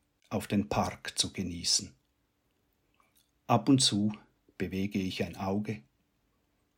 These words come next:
Ich weiß, dass jede Zeit ihre Helden hat. Zwar glaube ich nach wie vor an meinen Wert, aber die Konkurrenz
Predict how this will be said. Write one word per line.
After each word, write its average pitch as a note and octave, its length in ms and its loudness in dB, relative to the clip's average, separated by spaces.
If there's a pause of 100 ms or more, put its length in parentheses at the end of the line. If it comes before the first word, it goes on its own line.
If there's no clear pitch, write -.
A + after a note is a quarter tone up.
(280)
Ich B2 200 0
weiß, C3+ 540 10
dass - 180 0
jede G#2+ 240 4
Zeit G#2 340 2
ihre G#2 180 4
Helden G#2+ 440 2
hat. - 400 -6 (960)
Zwar F2+ 420 0
glaube G#2 320 4
ich G2+ 200 2
nach A#2 240 6
wie G#2+ 100 6
vor A2 460 4 (260)
an G#2+ 140 2
meinen F#2+ 340 2
Wert, C3 560 4 (920)
aber G#2+ 240 -2
die F#2 300 -2
Konkurrenz A#2 1040 6